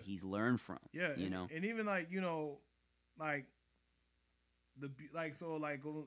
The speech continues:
Speaker 2: going to somebody like Pac.
Speaker 1: Yeah.
Speaker 2: Pac was a guy that,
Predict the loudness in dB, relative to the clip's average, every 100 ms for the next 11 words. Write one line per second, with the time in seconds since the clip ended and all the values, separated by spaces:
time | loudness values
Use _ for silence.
0 | -4 -2 0 0 -2 -4 -4 -6 -8 -10
1 | -12 -10 -10 -14 _ _ _ 0 0 0
2 | -4 -8 -6 -4 -6 -10 _ _ _ _
3 | -10 -6 -4 0 0 2 -2